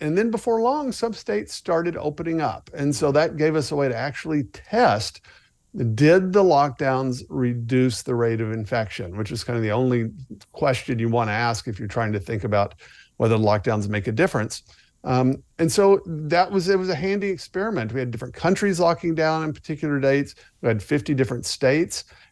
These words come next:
And we had the case curves. And so if you just remember, everybody was looking at them at the time, but you had these curves where kind of nobody has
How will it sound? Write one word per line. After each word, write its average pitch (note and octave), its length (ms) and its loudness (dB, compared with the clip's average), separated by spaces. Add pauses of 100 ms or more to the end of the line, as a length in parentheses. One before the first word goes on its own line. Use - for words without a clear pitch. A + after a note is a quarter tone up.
(140)
And G#3 200 2
we G#3 100 4
had G3 140 4
the G3+ 60 0
case G3+ 340 -2
curves. A2 440 -6
And C3+ 160 -2
so C#3 220 6
if C3 120 0
you C#3+ 100 0
just C#3 280 -4
remember, F3 340 4
everybody F3 280 4
was B2+ 120 -2
looking D3+ 260 -4
at C#3 100 -2
them C3 100 -2
at A#2+ 60 -4
the B2 80 -10
time, C3 260 -2
but A2+ 140 -4
you C3+ 80 0
had C3 100 0
these A#2+ 140 -4
curves D#3+ 420 -2
where A#2+ 260 2 (320)
kind A#2+ 140 -2
of A2 80 0
nobody G#3 480 4
has F3+ 460 -2